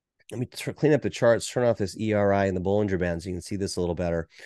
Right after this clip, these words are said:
So just looking at the twenty-one fifty-day E M As. Now, would you say, the pop quiz, w-, it, when it's,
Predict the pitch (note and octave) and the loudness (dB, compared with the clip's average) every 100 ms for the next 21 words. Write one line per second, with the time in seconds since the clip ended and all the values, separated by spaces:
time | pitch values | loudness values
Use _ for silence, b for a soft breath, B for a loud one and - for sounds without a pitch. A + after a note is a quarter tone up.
0 | B B B - C3 A#2 - - G#3+ G#3+ | B B B -2 0 0 0 -2 2 2
1 | G3 F3+ - C#3+ C#3 B2+ A#2 B2 - G#2+ | 2 0 2 4 6 4 2 -2 -2 0
2 | G2+ G2+ A2+ G#2 F#2 F2 - _ b _ | 0 2 0 0 -2 -4 -8 _ b _
3 | _ - G#2+ G#2+ A2 C#3 C3 F3+ F3 B2 | _ -2 2 2 2 0 2 6 8 8
4 | A2+ A2+ _ _ - G#2+ C#3 D3 - F#2+ | 6 0 _ _ -16 -4 2 2 4 2
5 | F#2+ G#2 A2 A#2 - A2 A2 A#2+ A#2 G#2 | 0 -4 -2 -2 -2 -4 2 6 6 4